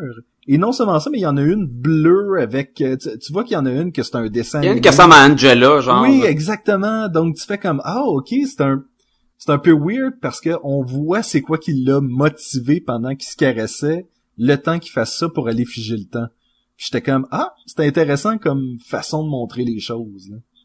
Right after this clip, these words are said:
Speaker 1: On peut revenir des fois avec des choses qu'on a aimées. <laughs>
Speaker 2: Ben oui, mais surtout, avec, je trouve qu'il y a plein de choses que j'ai aimées. Il y avait même les covers,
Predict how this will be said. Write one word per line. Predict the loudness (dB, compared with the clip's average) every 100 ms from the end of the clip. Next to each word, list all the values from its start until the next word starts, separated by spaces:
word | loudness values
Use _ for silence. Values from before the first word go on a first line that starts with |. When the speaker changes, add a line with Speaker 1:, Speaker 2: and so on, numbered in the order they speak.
| _ _ _ _ _ -6
Speaker 1:
On | 0
peut | 2
revenir | 2 0 0 -2
des | -4
fois | -6 -6
avec | -6 -8
des | -10
choses | -10 -10
qu'on | -12 -12
a |
aimées. | -12 -14 -18 -20 _ _ _ _ _ -4
<laughs> | -2 0 -2 -2 -4 -2
Speaker 2:
Ben | 0 0
oui, | 2
mais | 2 2
surtout, | 0 2
avec, | 2 2 0 -4
je | -6
trouve | -8 -2
qu'il | -2
y |
a |
plein | 0 0 0 -2
de |
choses | -4 -6 -6
que | -10
j'ai | -10 -10
aimées. | -6 -6
Il | -2
y | -2
avait | 0
même | 0 -2
les | -2 2
covers, | 4 4 2 2 2